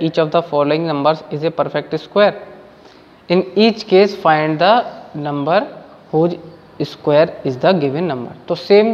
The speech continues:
to same question आपका first जैसा ही है, इसमें ये prime factor करने हैं आपको। Prime factor करने के बाद आपको find कर लेना है कि किसका वो square था, मैंने आपको बता दिया कैसे करते हैं, ठीक है,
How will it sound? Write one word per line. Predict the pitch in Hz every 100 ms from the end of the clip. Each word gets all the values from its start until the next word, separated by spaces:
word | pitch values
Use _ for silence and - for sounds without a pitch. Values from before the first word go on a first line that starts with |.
| 214
to | 220
same | - 202 196
question | 190 185 185
आपका | 175 - 185
first | 190 165 - 147
जैसा | 147 156
ही | 151
है, | 170
इसमें | 165 170
ये | 165
prime | 156 151
factor | 156 151 170
करने | 160 151 156
हैं |
आपको। | 156 156 185 196 - - - -
Prime | 170 180
factor | 180 175 170
करने | 165 151 147
के | 147
बाद | 143 135
आपको | 135 - 254 254 - - - -
find | - 143 143
कर | 143
लेना | 131 131
है | 156 220
कि | 247
किसका | 165 - 147
वो | 139 208 247
square | 165 - 147 127
था, | 165
मैंने | 165 156
आपको | 151 208
बता | 170 147
दिया | 123 151
कैसे | 165 143 139
करते | 127 - 123
हैं, | 123
ठीक | -
है, | 190